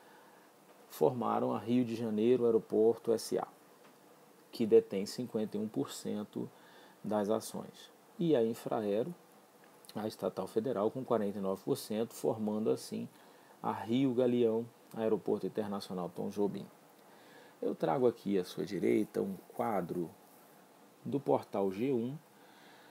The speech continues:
de quatorze de março de dois mil e dezessete, saiu essa informação amplamente na mídia, sobre pagamentos e dívidas dos aeroportos privatizados, na verdade concedidos.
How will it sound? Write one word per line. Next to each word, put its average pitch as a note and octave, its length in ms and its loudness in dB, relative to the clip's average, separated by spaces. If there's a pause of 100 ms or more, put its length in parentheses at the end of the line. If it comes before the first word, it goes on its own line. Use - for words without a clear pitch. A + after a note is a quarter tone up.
(580)
de A#2 140 0
quatorze C#3 460 2
de C3 100 -4
março A2+ 400 -2
de A#2 80 -4
dois A2 240 0
mil G#2+ 140 -2
e - 20 -2
dezessete, A2+ 640 -2
saiu G#2 640 -2 (580)
essa A2 280 -8
informação G2+ 880 -6 (800)
amplamente G#2+ 600 -2
na C3 120 -4
mídia, B2 440 0 (480)
sobre B2+ 260 2
pagamentos A#2+ 520 0
e C3+ 40 -4
dívidas A2 380 -2
dos A2+ 200 -4
aeroportos A2 460 0
privatizados, G#2+ 880 -2
na G2 100 -8
verdade G2+ 360 -6
concedidos. G2+ 920 -4